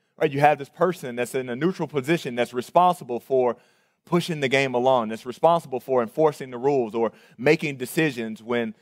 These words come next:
the two opposing teams are up in arms and they don't know what to do. The referee, the judge, is responsible for deciding what's next. And if you're a sports fan, you know it's total chaos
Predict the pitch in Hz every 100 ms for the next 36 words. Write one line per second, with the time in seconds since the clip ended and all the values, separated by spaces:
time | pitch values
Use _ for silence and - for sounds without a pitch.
0 | _ _ 123 - 165 143 120 143 139 127
1 | 113 147 139 117 117 113 127 131 123 131
2 | 120 113 117 123 123 120 113 120 135 117
3 | _ _ - 127 139 143 139 147 151 120
4 | 110 92 143 156 123 110 107 113 - 160
5 | 151 113 104 98 _ _ _ 147 135 110
6 | 92 98 113 - 143 135 113 104 _ _
7 | _ 117 131 - 127 104 - _ _ _
8 | _ _ 151 147 143 175 143 - 233 202
9 | 156 139 147 202 147 147 160 - - 226
10 | 233 - - 196 127 107 107